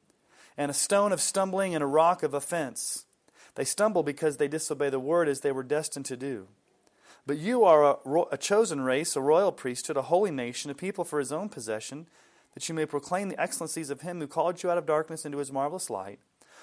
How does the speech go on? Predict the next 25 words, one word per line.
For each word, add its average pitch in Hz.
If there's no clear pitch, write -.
Once 170
you 151
were 139
not 160
a 185
people, 135
but 113
now 131
you 143
are 185
God's 120
people. 113
Once 160
you 156
had 135
not 160
received 123
mercy, 117
but 98
now 135
you 135
have 107
received 107
God's 98
mercy." -